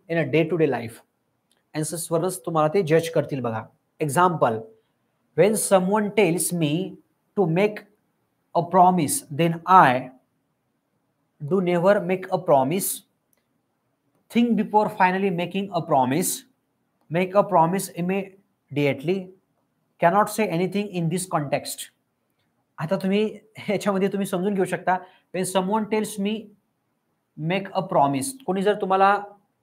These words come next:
प्रॉमिस केलं की मला इकडं फिरायला घेऊन चल, तिकडं फिरायला घेऊन चल, तुम्ही एकदम क्विकली रिस्पॉन्ड करत बघा काही काही सिच्युएशन्समध्ये, "यस, लगेच जाऊया आपण उद्या परवा," असं काहीतरी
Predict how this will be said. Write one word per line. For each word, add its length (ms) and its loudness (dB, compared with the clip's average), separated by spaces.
प्रॉमिस 440 0
केलं 200 2
की 140 -6
मला 260 0
इकडं 240 0
फिरायला 300 0
घेऊन 260 -2
चल, 240 -2
तिकडं 200 -4
फिरायला 280 0
घेऊन 240 -4
चल, 300 -4
तुम्ही 140 -4
एकदम 200 -4
क्विकली 560 -6
रिस्पॉन्ड 400 -4
करत 140 0
बघा 180 0
काही 220 -4
काही 120 -2
सिच्युएशन्समध्ये, 800 -8
"यस, 460 -2
लगेच 260 -4
जाऊया 220 2
आपण 160 -6
उद्या 220 -6
परवा," 300 -4
असं 120 -14
काहीतरी 320 -8